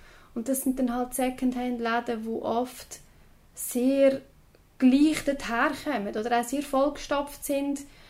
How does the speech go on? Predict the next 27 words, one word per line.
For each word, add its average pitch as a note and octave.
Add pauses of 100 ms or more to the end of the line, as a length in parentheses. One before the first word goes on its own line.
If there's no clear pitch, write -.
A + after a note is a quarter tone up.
(220)
mit - (260)
dem, B3+
dem, B3
was A#3+
halt B3
gerade B3
im B3
Moment A#3+
aktuell A#3
ist. A3+
Wenn A3+
jetzt A3+
irgendwie A3+ (340)
neunziger C4+
Jahre B3
Oversize B3+ (720)
Kapuzenpullis C4+
gefragt C4
sind, B3+
kaufst A#3+
du C4
hundert B3+
Kilo B3
von A#3
dem A3+
ein. C4+ (1080)
Und B3+